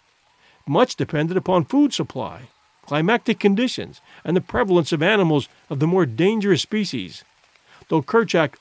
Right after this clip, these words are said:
often led them on long marches for no other reason than that he had tired of remaining in the same place. At night they slept where darkness overtook them, lying upon the ground, and sometimes covering their heads, and more seldom their bodies,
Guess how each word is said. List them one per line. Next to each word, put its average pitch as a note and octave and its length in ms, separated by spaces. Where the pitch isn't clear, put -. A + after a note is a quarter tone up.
often G#3+ 340
led G#3+ 160
them F#3+ 140
on C3 180
long F3+ 260
marches F3+ 440
for D3 120
no F#3+ 200
other A3 160
reason B3 480
than G#3 160
that A3+ 140
he A3+ 80
had G#3+ 160
tired G3 340
of C#3 80
remaining E3 380
in E3+ 80
the C#3 80
same F#3 280
place. D#3 420
At D#3 120
night A3 280
they E3+ 100
slept G3 340
where F3+ 120
darkness D#3 460
overtook E3 420
them, - 180
lying G3 260
upon C#3+ 200
the C3+ 60
ground, B2+ 500
and C3+ 100
sometimes B3 420
covering F3+ 400
their C#3 160
heads, C#3+ 440
and C3 120
more E3+ 180
seldom G3 460
their D#3+ 120
bodies, C3 500